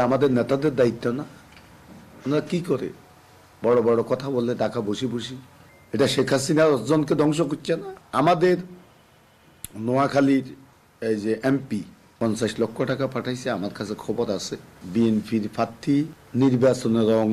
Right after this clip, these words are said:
লাগানোর জন্য ষড়যন্ত্র করতেছে। আমাকে হারানোর কোনো সুযোগে নেই। কিভাবে হারাইব?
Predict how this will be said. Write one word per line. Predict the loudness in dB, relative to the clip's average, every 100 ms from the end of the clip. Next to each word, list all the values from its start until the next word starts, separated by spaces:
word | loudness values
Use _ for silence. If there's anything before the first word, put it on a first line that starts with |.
| 2
লাগানোর | 2 0 -2 -2
জন্য | -2 -2 -4
ষড়যন্ত্র | -4 -4 -2 -6 -8
করতেছে। | -10 -8 -8 -8 -8 -2 0
আমাকে | 2 2 2 4
হারানোর | 2 4 4 4 0 0 -2
কোনো | 0 0 0
সুযোগে | 0 0 2 2 2
নেই। | 0 -6 -16 -20 -20 -20 -20 -20 -20 -8
কিভাবে | -4 2 2 4
হারাইব? | 0 0